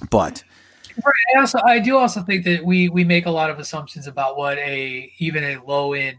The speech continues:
Speaker 2: how far a low end contract can take you.
Speaker 1: Mm-hmm.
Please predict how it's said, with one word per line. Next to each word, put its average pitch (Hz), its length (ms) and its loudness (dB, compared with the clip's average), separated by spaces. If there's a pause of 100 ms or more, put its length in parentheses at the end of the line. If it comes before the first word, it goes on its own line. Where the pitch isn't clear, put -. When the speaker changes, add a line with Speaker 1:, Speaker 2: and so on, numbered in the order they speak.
Speaker 2:
how 190 220 4
far 185 320 4
a 147 60 0
low 147 260 0
end 143 200 -2
contract 139 520 -6
can 131 320 -8
take 143 300 -6
you. 165 340 0 (100)
Speaker 1:
Mm-hmm. 131 200 0